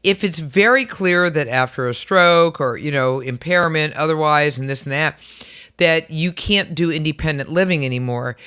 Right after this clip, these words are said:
then you end up graduating, as it were, or, or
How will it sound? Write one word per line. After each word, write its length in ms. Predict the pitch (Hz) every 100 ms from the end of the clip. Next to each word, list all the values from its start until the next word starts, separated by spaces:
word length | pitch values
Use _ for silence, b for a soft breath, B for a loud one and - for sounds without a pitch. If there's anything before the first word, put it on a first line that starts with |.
| B B
then 340 | 170 165 170 165
you 220 | 160 170
end 280 | 160 180 190
up 220 | 180 175 -
graduating, 800 | 139 127 160 185 147 135 123 120 120
as 120 | 117
it 100 | 131
were, 380 | 113 110 143 - b b
or, 260 | 156 147 156
or 520 | 160 147 143 143 -